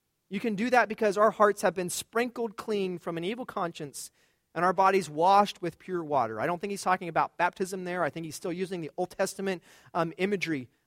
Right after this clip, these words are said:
Um, what the priest would have to do in order to go into the tabernacle and then the temple, they would have to go through the ritual cleansings. But what we have is not cleansings of our, of our body, but of our conscience, right? And we have access to God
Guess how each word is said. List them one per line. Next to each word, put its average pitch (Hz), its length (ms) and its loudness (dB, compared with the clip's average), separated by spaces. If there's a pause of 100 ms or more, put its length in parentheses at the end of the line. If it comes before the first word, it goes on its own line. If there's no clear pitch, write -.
Um, 139 340 -6
what 185 180 2
the 170 80 -2
priest 220 300 -2
would 214 120 -4
have 202 240 0
to 190 80 -4
do 190 200 2
in 156 140 0
order 185 180 0
to 165 60 -8
go 175 260 2
into 196 320 -4
the 147 160 -4
tabernacle 175 640 2
and 143 100 -6
then 170 140 -2
the 185 80 -6
temple, 160 420 -4 (280)
they 165 140 0
would 175 120 0
have 208 160 4
to 196 80 -14
go 202 120 6
through 185 160 -6
the 180 100 0
ritual 208 400 -2
cleansings. 131 920 -6 (340)
But 202 100 6
what 220 160 6
we 262 140 0
have 226 280 4
is 190 300 0 (340)
not 208 220 2
cleansings 202 560 -2
of 160 140 0
our, 143 180 2 (100)
of 143 160 -4
our 127 200 2
body, 165 480 -2
but 151 180 -2
of 143 80 -6
our 131 140 -2
conscience, - 880 -14 (500)
right? 175 300 -10
And 160 140 -8
we 220 80 -4
have 226 160 0 (120)
access 196 520 -4
to 156 100 -16
God 131 380 -2